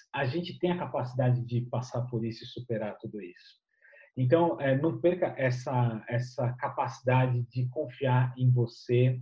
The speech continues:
e confiar no grupo de pessoas que estão próximo a você pra te amparar.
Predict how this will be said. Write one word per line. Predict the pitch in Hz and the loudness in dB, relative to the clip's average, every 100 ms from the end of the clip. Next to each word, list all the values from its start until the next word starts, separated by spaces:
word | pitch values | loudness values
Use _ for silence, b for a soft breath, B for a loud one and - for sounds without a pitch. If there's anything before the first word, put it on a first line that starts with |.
| - | -6
e | |
confiar | 123 131 123 127 120 127 - - b b b | -6 -4 -2 0 2 2 -2 -10 b b b
no | 139 | 0
grupo | 123 185 - | 4 4 2
de | 170 | -4
pessoas | - 139 123 156 - | -2 -2 0 0 0
que | - | -4
estão | 127 - 143 127 | -10 -2 -2 0
próximo | 143 131 123 127 | 2 2 2 0
a | |
você | 123 - 139 - _ - | -2 -4 -10 -12 _ -8
pra | 131 | -8
te | 127 | -6
amparar. | 135 127 123 117 98 95 | -2 0 0 -2 -6 -10